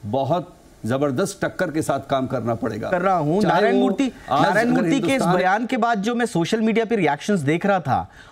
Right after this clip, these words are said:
Speaker 2: उनमें से एक reaction ये था कि Infosys जो उनकी company है, उन्हीं में, आ, अगर आप एक entry level employee की salary देखेंगे तो साढ़े तीन लाख रुपए सालाना है। अब आप साढ़े तीन लाख रुपए सालाना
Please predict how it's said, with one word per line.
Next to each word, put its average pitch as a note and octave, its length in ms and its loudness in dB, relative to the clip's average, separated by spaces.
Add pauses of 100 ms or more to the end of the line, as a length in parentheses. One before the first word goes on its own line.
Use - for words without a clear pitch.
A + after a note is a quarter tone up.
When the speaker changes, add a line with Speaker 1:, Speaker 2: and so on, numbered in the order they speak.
Speaker 2:
उनमें A3+ 280 2
से C4+ 120 -2
एक A3+ 360 0
reaction A3 420 0
ये F#3 240 2
था A2+ 280 -2
कि - 300 -2
Infosys G3+ 640 -2
जो G#3 180 2
उनकी G3 220 -2
company F#3 440 0
है, G#2+ 220 -4 (340)
उन्हीं A#3 320 2
में, C4 320 0 (280)
आ, F3 260 2
अगर G3 340 0
आप G#3 360 -2
एक A#3 160 -4
entry F3+ 300 0
level A3+ 300 0
employee E3 400 0
की G#3+ 120 0
salary D#3+ 360 0
देखेंगे G3 360 0
तो A#3+ 100 -4
साढ़े F#3 240 0
तीन A3+ 220 0
लाख G#3+ 220 0
रुपए A3 180 -2
सालाना D#3 440 0
है। G2+ 220 -6 (460)
अब C#3+ 140 0
आप G#3 140 -2
साढ़े F3+ 380 0
तीन A3 340 0
लाख F#3+ 320 0
रुपए G3+ 240 0
सालाना D#3 720 0